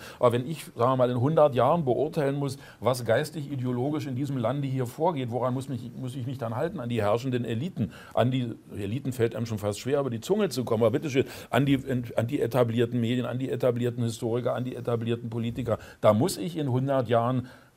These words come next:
notabene zu dem Schluss kommen, hier hat ein, ein, ein geradezu masoch-, nationalmasochistischer Sündenstolz geherrscht. Ob das im Volke dann so war, kann ich in hundert Jahren leider nicht mehr feststellen.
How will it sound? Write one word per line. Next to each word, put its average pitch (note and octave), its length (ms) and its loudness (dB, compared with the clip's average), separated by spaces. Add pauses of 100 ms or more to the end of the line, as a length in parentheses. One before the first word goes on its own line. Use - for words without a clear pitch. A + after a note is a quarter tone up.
notabene C#3+ 720 6
zu C#3+ 140 4
dem D3 180 4
Schluss C3 320 4
kommen, D#3+ 400 0 (300)
hier D3+ 240 4
hat E3 160 2
ein, D3 260 -2
ein, C3+ 220 0
ein C3+ 160 0
geradezu C#3 640 0 (120)
masoch-, C3+ 480 2 (640)
nationalmasochistischer D3 880 0
Sündenstolz C#3+ 760 0
geherrscht. A2 440 4 (200)
Ob D3 160 6
das C#3 180 10
im C3 120 2
Volke F3 360 6
dann E3 180 2
so D3+ 120 -4
war, C#3+ 120 2
kann C#3 160 -6
ich C#3 100 -6
in B2+ 80 -6
hundert C#3+ 320 -4
Jahren C#3+ 220 -2
leider D3 240 0
nicht F3 140 -6
mehr F#3 120 -4
feststellen. G2+ 560 -6